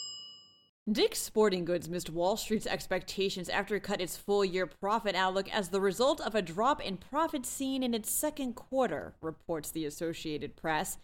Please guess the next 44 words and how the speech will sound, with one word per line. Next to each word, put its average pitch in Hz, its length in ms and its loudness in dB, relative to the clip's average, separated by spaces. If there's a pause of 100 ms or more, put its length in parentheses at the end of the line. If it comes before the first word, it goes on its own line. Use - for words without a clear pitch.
(400)
And 247 120 2
the 285 80 8
company, 285 680 2
which 175 200 -4
is 180 120 -6
based 175 260 -2
out 165 140 0
of 170 60 -2
Allegheny 160 440 -2
County, 208 580 -2 (200)
is 302 160 2
claiming 294 560 2
retail 208 640 4
theft 170 420 2
as 175 220 0
the 202 120 2
reason. 196 640 0 (320)
Shares 311 320 6
dropped 285 220 6
over 226 220 4
twenty-four 262 680 4
percent 226 640 2
yesterday 170 440 -2
morning, 143 560 -6
with 131 200 -4
earnings 196 400 0
at 170 140 2
two 254 180 0
hundred 220 220 4
forty-four 202 560 2
million 185 400 2
dollars 180 380 4
as 185 100 -2
opposed 202 380 2
to 214 60 0
the 196 100 4
three 220 320 4
hundred 214 240 6
nineteen 233 560 2
million 196 340 2
dollars 185 320 4
reported 247 400 2
last 240 540 2
year. 107 400 -6